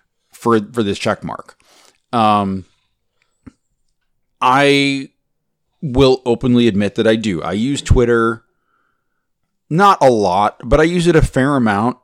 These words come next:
especially in connecting with other writers. Um, I have had some really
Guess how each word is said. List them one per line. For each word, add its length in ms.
especially 1040
in 480
connecting 800
with 500
other 300
writers. 720
Um, 580
I 160
have 180
had 440
some 600
really 840